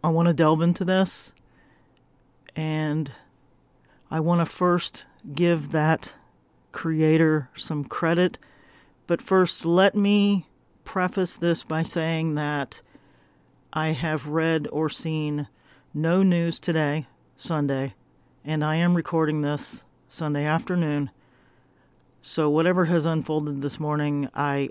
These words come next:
I am not aware of that, and I wanna address this from the standpoint of where we were as of Saturday. Uh, that creator's name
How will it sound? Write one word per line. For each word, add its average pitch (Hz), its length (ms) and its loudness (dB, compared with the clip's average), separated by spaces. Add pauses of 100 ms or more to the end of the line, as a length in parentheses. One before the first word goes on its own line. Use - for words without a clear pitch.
I 147 200 -6
am 143 200 -2
not 143 300 -2 (640)
aware 156 280 0
of 147 120 -2
that, 147 320 0 (600)
and 139 460 -4 (760)
I 151 60 -2
wanna 151 320 0
address 143 360 -2
this - 440 -6 (140)
from 151 180 -6
the 147 60 -2
standpoint 143 580 -4
of 131 240 -6
where 143 320 -2
we 147 160 0
were 139 420 2
as 135 200 -2
of 120 160 -6
Saturday. 113 760 -6 (1200)
Uh, 151 200 -4
that 156 240 -4
creator's 165 640 0
name 165 480 0